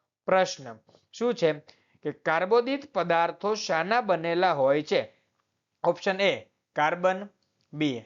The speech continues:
હાઇડ્રોજન, સી ઓક્સિજન કે ડી આપેલ તમામ. વિચારો અને તમારો જવાબ ઝડપથી કોમેન્ટની અંદર જાણ કરજો, બરાબર છે? તો દરેક વિદ્યાર્થી મિત્રોએ જોયું હશે ને કહેતા હશે કે યસ, ડી આપેલ તમામ,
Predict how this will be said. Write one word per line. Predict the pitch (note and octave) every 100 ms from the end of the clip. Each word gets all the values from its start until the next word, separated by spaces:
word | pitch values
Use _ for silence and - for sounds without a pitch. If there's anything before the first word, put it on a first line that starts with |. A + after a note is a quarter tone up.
| -
હાઇડ્રોજન, | C3+ D3 F#3+ F3 F#3+ F#3+ - _
સી | - - D#3 C#3
ઓક્સિજન | - D3+ - G#3+ G3+ A3+ G3+
કે | F3+
ડી | D3 E3 E3
આપેલ | - D3+ D#3+
તમામ. | D#3+ F#3+ C#3+ A2 - _ _ _ _
વિચારો | A#2 C#3 D#3 G#3 A3+ A#3+ - _ _
અને | B2 B2
તમારો | - D#3+ A3 B3 G3
જવાબ | D3+ D#3 F3+ F3+ _ B2
ઝડપથી | D3 F3 E3+ - E3+ F3+ _ _
કોમેન્ટની | D#3 D3 C#3+ C3+ C3+
અંદર | C3+ D3 A#3
જાણ | G#3+ A#2+ C3+ B2+ A#2
કરજો, | A2+ A2+ C3
બરાબર | F3 G#3+ A#3
છે? | G#3+ B3+ B3+ - - _ _
તો | C#3
દરેક | C3+ G3 G3
વિદ્યાર્થી | F3+ F3 F#3 F#3
મિત્રોએ | F#3 F#3 F#3+ F3
જોયું | E3 F3+ F#3
હશે | G3
ને | F3+
કહેતા | E3 E3+ F3+ F3
હશે | E3+ F3+
કે | D#3 E3+
યસ, | D#3+ -
ડી | D#3 F3 G3+ -
આપેલ | D3+ D#3 F#3 F3+
તમામ, | - F#3 G#3+ D3+